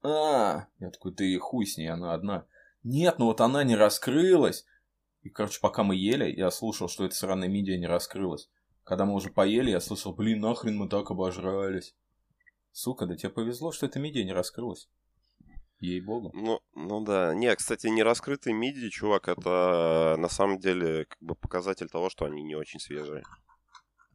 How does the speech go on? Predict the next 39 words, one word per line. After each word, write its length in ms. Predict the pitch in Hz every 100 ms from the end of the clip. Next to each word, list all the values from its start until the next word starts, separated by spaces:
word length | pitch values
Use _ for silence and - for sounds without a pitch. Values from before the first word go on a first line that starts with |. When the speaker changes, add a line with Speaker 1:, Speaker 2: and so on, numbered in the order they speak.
| _ _
Speaker 1:
Ну 200 | 135 190
вот, 220 | 170 147
значит, 320 | 127 131 - 120
одна 260 | 120 123
не 120 | 107
очень 260 | 107 107 101
свежая 340 | - 101 98
мидия 300 | 95 101 98
не 80 | 85
раскрылась. 560 | 82 87 - 95 - - _ _ _ _ _
Speaker 2:
Ну, 140 | 90 92
скорее 280 | - 107 113
всего, 220 | - 113
они 180 | 110 113
там 160 | 107
все, 520 | - 147 165 156 101
э, 20 | 85
примерно 460 | 160 131 101 95
Speaker 1:
<laughs> 0 |
Speaker 2:
одина-, 320 | 90 101 104 82
одинаковой 640 | 90 92 107 95 - 80
свежести, 520 | - 90 82 78 -
как 200 | - 73
бы, 100 | 71
но, 220 | 80 92 107
Speaker 1:
Ну, 320 | 110 113 110
Speaker 2:
э, 80 | 110
Speaker 1:
я 100 | 110
Speaker 2:
и 40 |
Speaker 1:
думаю, 280 | 113 110 107
я 40 | 104
это 140 | 104
не 80 | 104
скажу. 460 | - 107 87 80 _ _ _ _ _ _ _ -
Speaker 2:
И, 120 | 69
и, 480 | 65 98 101 - 95
и, 120 | - -
<laughs> 140 | 90 95
да, 220 | 90